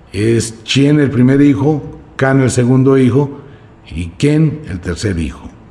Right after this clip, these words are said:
Entonces nos quedan cuatro cajones vacíos que después les voy a explicar para qué vamos a utilizar esos cuatro cajones.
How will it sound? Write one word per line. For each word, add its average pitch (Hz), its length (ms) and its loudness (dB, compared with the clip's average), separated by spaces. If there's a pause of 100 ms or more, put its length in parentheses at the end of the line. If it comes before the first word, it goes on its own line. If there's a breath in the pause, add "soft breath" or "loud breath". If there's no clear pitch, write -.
(460)
Entonces 123 300 0
nos 117 180 2
quedan 117 260 -2
cuatro 120 400 -2
cajones 92 440 -4
vacíos 123 520 0
que 98 160 -6
después 87 380 -6
les 101 120 -4
voy 104 160 -4
a 107 40 -4
explicar 82 460 -8
para 85 300 -8
qué 123 140 -4
vamos 113 240 -2
a - 20 -6
utilizar 80 380 -10
esos 87 220 -10
cuatro 85 300 -10
cajones. 78 560 -10